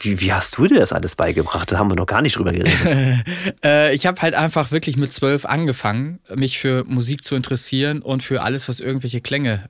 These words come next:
Speaker 2: äh, macht. Und dann hab ich mit dem C vierundsechzig, wie ich ja schon erwähnt hatte, begonnen und hab da, äh, im Grunde Songs, wenn man das Songs nennen möchte, auf drei Tracks, äh, programmiert in acht Bit.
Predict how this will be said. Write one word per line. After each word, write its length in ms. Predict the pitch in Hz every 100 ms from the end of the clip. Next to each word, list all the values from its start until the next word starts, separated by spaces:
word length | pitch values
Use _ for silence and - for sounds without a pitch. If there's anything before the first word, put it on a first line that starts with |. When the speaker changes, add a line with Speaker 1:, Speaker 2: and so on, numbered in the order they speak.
| -
Speaker 2:
äh, 220 | 104 104
macht. 440 | - 113 123 -
Und 240 | - 113 110
dann 160 | 107
hab 160 | 110 110
ich 220 | 117 -
mit 180 | 113 117
dem 120 | 113
C 180 | 117 123
vierundsechzig, 580 | 113 117 117 123 139 123
wie 60 | 123
ich 60 |
ja 100 | 120
schon 160 | 117 117
erwähnt 320 | 110 120 117
hatte, 160 | 110 110
begonnen 520 | 113 110 117 180 220 _ _ - - - - - -
und 120 | 123
hab 160 | 127 127
da, 240 | 123 139 -
äh, 300 | 131 127 98 - - - -
im 200 | 117 131
Grunde 440 | 131 135 143 147 143
Songs, 640 | - 127 131 151 - - -
wenn 120 | 107
man 160 | 107 104
das 160 | 101
Songs 320 | - 110 107 -
nennen 340 | 110 127 117
möchte, 380 | 104 101 - 113
auf 140 | 107
drei 240 | - 123 113
Tracks, 520 | - 120 117 - -
äh, 220 | - 113
programmiert 680 | 113 131 117 110 120 135 156
in 120 | 120
acht 260 | - 117 -
Bit. 300 | 139 151